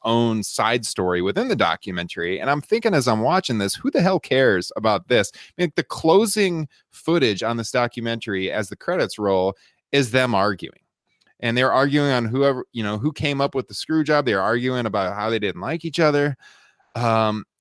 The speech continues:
I just felt like it just barely touched the surface on what was happening. And I gotta say, Bruce Pritchard, my God, I've listened to Something to Wrestle. I like it. But when you see Bruce Pritchard on this Montreal show,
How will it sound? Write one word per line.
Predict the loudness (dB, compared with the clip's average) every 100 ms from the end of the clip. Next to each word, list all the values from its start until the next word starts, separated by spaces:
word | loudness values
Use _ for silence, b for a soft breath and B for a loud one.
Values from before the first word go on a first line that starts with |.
| -2
I | -2
just | 0 -2
felt | 2 2 4
like | 4 4 0 -14 _ _ _ _ _ _ _
it | -8
just | -6 -6 -4
barely | 0 2 2 2
touched | 0 -4 -4 -8
the | -10
surface | -6 -4 -4 -6 -6
on | -6
what | -6
was | -8
happening. | -6 -2 -2 -2 -4 -4
And | -2 0
I |
gotta | 2 2
say, | 2 -2
Bruce | 0 0 0 0
Pritchard, | 0 0 -2 -10 -12 -18 b b b b b b -6
my | 0 0
God, | 0 -2 -2 -4 -8 -16 B B _ 0
I've | 0 2
listened | 0 0 -4
to | -4
Something | -4 -4 -4
to | 0
Wrestle. | 0 0 -2 -4 -4 -4
I | -2 0
like | 2 0 0
it. | 0 -2 -6 -20 -20
But | -4 2 4 4 0
when | -4
you | -4 -4
see | -2 -2
Bruce | 0 0 0
Pritchard | -2 -2 -2 -2
on | -2
this | -4 -6
Montreal | -6 -6 -4 -2 -2 -4
show, | -2 -2 -2 -4